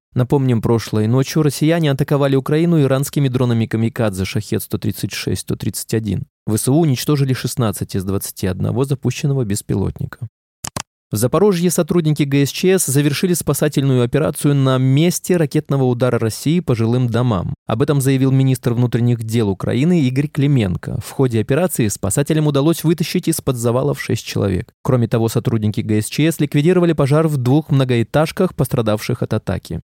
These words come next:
Всего пострадали тридцать четыре человека, двадцать девять госпитализированы, из них трое детей. К сожалению, один человек скончался в больнице.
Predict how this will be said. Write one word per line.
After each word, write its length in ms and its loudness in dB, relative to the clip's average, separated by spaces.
Всего 300 2
пострадали 480 0
тридцать 360 -2
четыре 440 0
человека, 520 0
двадцать 460 -2
девять 340 -2
госпитализированы, 960 -2
из 300 -4
них 280 0
трое 340 -2
детей. 400 -4
К 60 -10
сожалению, 580 2
один 240 0
человек 340 -2
скончался 540 -4
в 80 -4
больнице. 560 -4